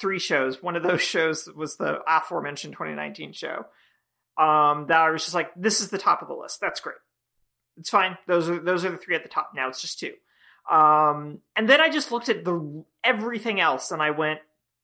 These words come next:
"Every year, it doesn't matter the rest of the order aside from, like, maybe three to five shows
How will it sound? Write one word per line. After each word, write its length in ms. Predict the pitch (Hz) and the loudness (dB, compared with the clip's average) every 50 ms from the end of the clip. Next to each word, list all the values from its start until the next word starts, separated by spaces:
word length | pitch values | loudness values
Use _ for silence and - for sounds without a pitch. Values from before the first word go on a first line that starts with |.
| _ _ _ _ _ _ _ _ _ _ _ _ _ _ _ _ _ _ _ _ | _ _ _ _ _ _ _ _ _ _ _ _ _ _ _ _ _ _ _ _
"Every 340 | 220 240 240 247 269 277 262 | 0 0 2 0 -4 -4 -4
year, 340 | 247 226 240 240 226 180 160 | -6 -6 -2 0 2 2 2
it 220 | 160 156 - _ | 0 -2 -6 _
doesn't 380 | - 180 180 190 190 226 214 160 | 0 0 0 0 0 -4 -6 -4
matter 520 | 180 165 170 180 170 160 147 139 139 139 139 | 0 2 2 4 2 2 0 -2 -4 -6 -6
the 100 | - 151 | -6 -4
rest 340 | 143 151 165 156 - - - | 0 0 0 0 0 -4 -6
of 60 | 156 | -4
the 100 | 165 160 | -2 0
order 320 | 151 156 156 151 143 135 | 2 2 2 2 2 0
aside 300 | 135 - - 180 156 147 | 0 0 0 0 0 0
from, 140 | - 180 160 | -4 -6 -6
like, 280 | 147 139 139 - - - | -4 -6 -6 -6 -10 -6
maybe 340 | 165 160 151 156 156 143 | -4 -4 -4 -4 -6 -6
three 300 | 139 - - 180 170 160 | -8 -10 -10 -8 -6 -6
to 60 | 151 147 | -4 0
five 260 | - 156 135 131 - | 0 0 0 0 -4
shows 540 | - - - - - - - - - - | -10 -12 -12 -14 -16 -16 -14 -12 -12 -14